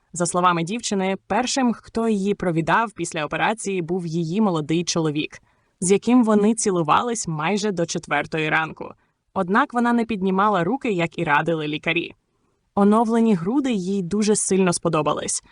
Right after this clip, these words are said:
оскільки тепер вони правильної симетричної форми. Інна жартома зазначила, що з такими грудьми не захоче більше вдягатись взагалі,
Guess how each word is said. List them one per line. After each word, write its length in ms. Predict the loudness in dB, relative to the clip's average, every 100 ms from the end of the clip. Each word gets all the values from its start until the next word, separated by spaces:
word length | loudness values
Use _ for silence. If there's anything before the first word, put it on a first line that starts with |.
| _ -6
оскільки 460 | -4 0 0 0
тепер 480 | -2 0 2 2 2
вони 280 | 4 6 4 0
правильної 800 | -8 0 2 2 2 2 2 2
симетричної 840 | 0 -2 -2 -2 -2 -2 -2 -2 -2
форми. 380 | -2 -2 -2 -8 -12 _ _ 0
Інна 360 | 4 6 6
жартома 600 | 4 2 0 0 0 2
зазначила, 680 | 0 -2 0 0 0 -2 -2
що 200 | -4 -6
з 100 | -6
такими 400 | -8 -4 0 2
грудьми 480 | 2 0 2 0 0
не 300 | 2 4 4
захоче 400 | 2 0 0 0
більше 240 | 0 0
вдягатись 500 | 0 0 0 -2 -4
взагалі, 540 | -6 -4 -2 -2 -4